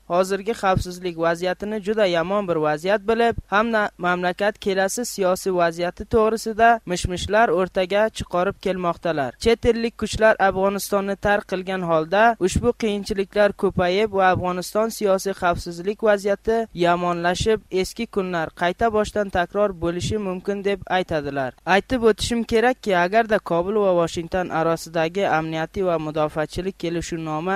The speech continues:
imzo bo'lmay, nato kuchlari mamlakatni qo'yib yuborib ketgan holda, Afg'oniston xavfsizlik kuchlari terrorizm qarshisida kurash ro'yasini qo'ldan berishlari mumkin. Chunki hozirgacha Afg'oniston xavfsizlik kuchlari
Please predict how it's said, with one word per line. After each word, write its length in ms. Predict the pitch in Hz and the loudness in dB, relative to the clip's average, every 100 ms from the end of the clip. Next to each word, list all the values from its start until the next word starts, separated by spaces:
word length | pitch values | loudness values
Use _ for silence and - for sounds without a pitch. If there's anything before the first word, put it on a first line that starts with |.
| - | -2
imzo 320 | 175 165 202 196 | -4 -2 0 2
bo'lmay, 440 | 202 226 190 147 | 4 4 2 -2
nato 360 | 131 165 180 160 | -2 -2 0 -4
kuchlari 460 | - 214 208 202 202 | -4 -2 0 0 0
mamlakatni 720 | 180 175 175 175 170 208 208 | -2 -2 -2 -2 -4 -4 -8
qo'yib 320 | - 185 196 | -2 -2 -2
yuborib 420 | 190 165 160 165 - | -4 -2 -4 -4 -6
ketgan 400 | 165 - 208 214 | -8 -2 0 2
holda, 360 | 208 202 208 208 - | 0 2 0 0 -2
Afg'oniston 680 | 170 170 180 190 - 226 233 | -2 0 -2 -4 -4 -4 -2
xavfsizlik 580 | 202 190 196 185 190 - | -2 -4 -6 -10 -10 -10
kuchlari 500 | - - 170 180 214 | -12 -4 -2 0 -4
terrorizm 560 | - 180 185 214 196 185 | -4 -6 -4 -4 -4 -6
qarshisida 600 | - 170 165 165 160 196 220 - | -4 -4 -4 -10 -2 0 0 -2
kurash 320 | 190 214 - | 4 4 4
ro'yasini 580 | 190 190 175 170 170 175 | -2 0 0 -2 -6 -8
qo'ldan 480 | 165 165 165 196 202 | -6 -4 -2 -4 -4
berishlari 560 | 180 175 - 156 165 196 208 | -4 -4 -4 -2 -2 -2 -4
mumkin. 480 | 175 170 151 156 135 | -4 -4 -4 -6 -6
Chunki 380 | - 247 247 240 | -4 -2 2 2
hozirgacha 720 | 190 196 208 208 240 - 233 | 4 4 2 0 -2 0 0
Afg'oniston 640 | - 185 180 190 190 240 247 | 2 0 -2 -4 -2 -2 -2
xavfsizlik 600 | 220 196 - 185 180 185 | 0 -2 -2 -8 -8 -8
kuchlari 520 | 175 - 180 180 | -8 -4 -2 0